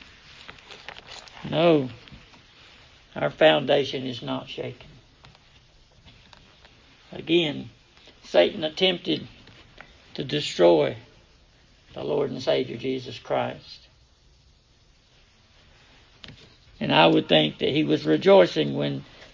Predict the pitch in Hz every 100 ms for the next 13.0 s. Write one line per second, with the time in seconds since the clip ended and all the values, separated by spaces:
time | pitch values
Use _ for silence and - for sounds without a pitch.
0 | - - - - 160 151 147 - 143 135
1 | 135 - 143 147 165 190 151 135 131 120
2 | 147 143 139 160 165 175 190 196 - -
3 | - - - - _ - - 147 170 220
4 | - 156 156 170 170 160 160 - 170 156
5 | 165 156 143 - - - - 104 - 139
6 | 104 117 190 175 151 143 147 131 - -
7 | 214 185 139 123 - - _ - - -
8 | - - - 143 135 - - 208 190 180
9 | 156 143 - 143 160 180 165 139 - -
10 | - 139 143 - 165 143 131 147 - 165
11 | 143 139 147 - - - - - 147 151
12 | - 190 165 - 170 - - - -